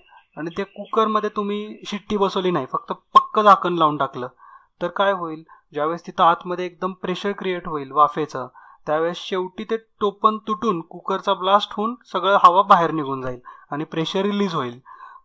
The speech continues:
पण जर कुकरला वरती शिट्टी बसवली तर काय होईल? ज्यावेळेस आतमध्ये हवा गरम झालेली असती तर त्यावेळेस हळूहळू त्या शिट्टीतून हवा निघून जाईल. जसं की अठराशे सत्तावन्नचा उठाव हा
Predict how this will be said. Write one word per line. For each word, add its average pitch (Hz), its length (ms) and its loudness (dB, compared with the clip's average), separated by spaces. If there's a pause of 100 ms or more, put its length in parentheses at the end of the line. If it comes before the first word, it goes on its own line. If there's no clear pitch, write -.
पण 214 180 6
जर 226 140 2
कुकरला 220 460 2
वरती 220 300 2
शिट्टी 226 320 -6
बसवली 165 360 -2
तर 180 140 -10
काय 202 180 4
होईल? 175 300 0 (320)
ज्यावेळेस 170 340 0
आतमध्ये 175 420 2
हवा 170 180 8
गरम 180 300 0
झालेली 165 280 2
असती 139 480 -8 (340)
तर - 40 -8
त्यावेळेस 165 480 -4 (140)
हळूहळू 190 520 0
त्या 196 160 -4
शिट्टीतून 202 480 -8
हवा 180 220 6
निघून 220 320 -2
जाईल. 127 180 -4 (580)
जसं 165 200 -2
की 190 360 -10 (120)
अठराशे 175 460 -4
सत्तावन्नचा 180 760 -2
उठाव 156 460 2 (420)
हा 165 360 6